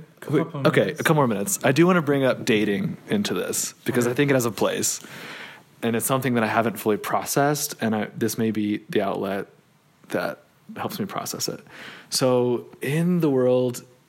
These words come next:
Speaker 2: of dating, uh, it's just such a weird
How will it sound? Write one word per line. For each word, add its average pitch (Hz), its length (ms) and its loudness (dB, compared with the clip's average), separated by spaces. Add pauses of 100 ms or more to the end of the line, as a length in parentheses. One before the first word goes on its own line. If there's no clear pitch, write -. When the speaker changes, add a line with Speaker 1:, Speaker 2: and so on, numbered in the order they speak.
(120)
Speaker 2:
of 110 500 -2 (480)
dating, 107 640 -2 (1080)
uh, 104 580 -4 (1400)
it's 123 200 -6
just 147 160 -2
such - 220 -4
a 120 60 -6
weird 143 720 -2